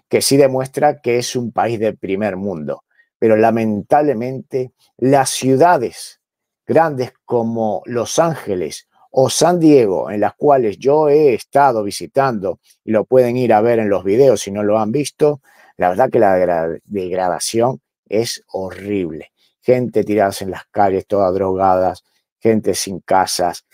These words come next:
tiendas de campaña por todas las veredas que la gente no puede ni caminar. Es una zona horrible de visitar, ya casi nadie va por ahí. Usted pasea por esa ciudad y no ve a nadie caminando. Es, la verdad,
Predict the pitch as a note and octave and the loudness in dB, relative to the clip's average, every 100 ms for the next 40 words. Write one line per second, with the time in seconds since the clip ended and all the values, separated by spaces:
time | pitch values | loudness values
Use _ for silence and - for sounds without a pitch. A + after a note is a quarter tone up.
0 | _ _ B2 A#2+ A#2 G#2+ G2 G2+ - F#2+ | _ _ 2 2 2 0 0 -2 -4 -6
1 | E2+ F#2 F#2+ G2 F2+ F#2 - G#2+ G2 F#2 | -4 -2 -2 -4 -4 -4 -2 0 2 2
2 | F#2 F2 D#2+ F2+ F#2+ G2 E2+ G2+ F2+ - | 2 0 0 0 2 0 -2 -4 -4 -4
3 | G2+ F#2+ F#2 - G2 F#2 F2 E2+ F2 E2+ | -6 -6 -6 -4 -4 -4 -4 -6 -4 -4
4 | F#2+ G#2 _ _ - A2+ G#2+ A2+ F#2+ - | -2 -2 _ _ -6 -4 -2 -4 -6 -8
5 | - G#2+ G#2+ A2 - _ _ - G2+ G#2 | -2 -2 0 -4 -6 _ _ -2 2 2
6 | G2 A2+ B2+ C3 A#2+ A#2+ A2+ G#2 F#2 F#2 | 0 0 4 4 4 2 4 2 0 -4
7 | F2 - F2+ F2 A2 - A2 - G2+ A2+ | -12 -6 -4 -2 -2 -2 -4 -4 -2 0
8 | B2 G2+ G#2 B2 - F2+ F2 E2+ - A2 | 2 4 4 2 0 -4 -2 -4 -6 -8
9 | - G#2+ A#2+ A2 G2 G2+ G2 G#2 G2 G2+ | -4 -4 -2 -2 0 -4 -2 -2 0 2
10 | B2 - _ _ _ - G3+ G3+ G#3+ F#3+ | 2 0 _ _ _ -8 -2 2 2 2
11 | C3 A2 - F2 F2 E2 D#2 D2 _ _ | 0 0 -2 -6 -12 -12 -14 -18 _ _
12 | _ _ - A2+ - - G#2 G2 F#2 A#2 | _ _ -4 -4 -2 0 2 2 2 2
13 | A#2 | 2